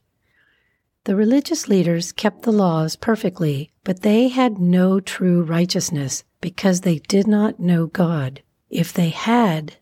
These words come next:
they would have repented and honored Christ. Next, in Matthew five twenty-one, Jesus is clarifying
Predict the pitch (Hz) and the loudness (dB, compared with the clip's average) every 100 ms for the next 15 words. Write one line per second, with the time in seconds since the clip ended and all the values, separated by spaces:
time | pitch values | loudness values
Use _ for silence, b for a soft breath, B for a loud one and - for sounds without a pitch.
0 | _ - 170 151 165 214 233 233 233 208 | _ -4 -2 -2 0 0 2 2 0 2
1 | 208 196 - 170 175 160 151 - _ 185 | 0 0 0 0 0 -2 -4 -10 _ -2
2 | 180 175 170 165 143 - 170 143 131 - | 0 2 2 0 -2 -6 -2 -2 -4 -6
3 | - - _ _ _ _ _ _ _ _ | -8 -14 _ _ _ _ _ _ _ _
4 | _ _ - 208 254 254 - 233 196 185 | _ _ -2 2 2 0 -4 0 2 4
5 | 180 180 208 - 185 180 180 202 196 185 | 2 2 -2 0 2 2 0 0 0 2
6 | 160 156 - - 208 233 277 262 - 226 | 0 -4 -8 -4 0 2 2 0 -2 -2
7 | - 214 185 180 180 170 | -2 2 2 2 0 0